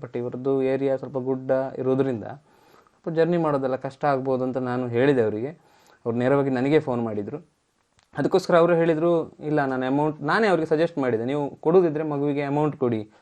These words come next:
ಅವನ ಅಕೌಂಟಿಗೆ ಹಾಕಿ, ಅದರಿಂದ ಏನಾದರೂ ಅವನಿಗೆ ಅನುಕೂಲ ಆಗ್ಬೋದು" ಅಂತ ನಾನು ಹೇಳಿದೆ. ಎಜುಕೇಷನಿಗೆ ಏನಾದರೂ ಮುಂದೆ ಅವನಿಗೆ ಸಹಾಯ ಆಗ್ಬೋದು ಅಂತ. ಆ ಪ್ರಕಾರವಾಗಿ ಅವರೊಂದು ಹತ್ತು ಸಾವಿರ ಅಮೌಂಟನ್ನು ಹಾಕಿದರೆ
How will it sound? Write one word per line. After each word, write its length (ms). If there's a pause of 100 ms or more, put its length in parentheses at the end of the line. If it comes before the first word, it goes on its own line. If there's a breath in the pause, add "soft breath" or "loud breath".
(120)
ಅವನ 200
ಅಕೌಂಟಿಗೆ 440
ಹಾಕಿ, 420 (380)
ಅದರಿಂದ 260
ಏನಾದರೂ 320
ಅವನಿಗೆ 200
ಅನುಕೂಲ 320
ಆಗ್ಬೋದು" 640 (240)
ಅಂತ 160
ನಾನು 220
ಹೇಳಿದೆ. 280
ಎಜುಕೇಷನಿಗೆ 560
ಏನಾದರೂ 260
ಮುಂದೆ 260
ಅವನಿಗೆ 200
ಸಹಾಯ 340
ಆಗ್ಬೋದು 420
ಅಂತ. 160 (400)
ಆ 60
ಪ್ರಕಾರವಾಗಿ 800 (320)
ಅವರೊಂದು 480
ಹತ್ತು 200
ಸಾವಿರ 220
ಅಮೌಂಟನ್ನು 500
ಹಾಕಿದರೆ 640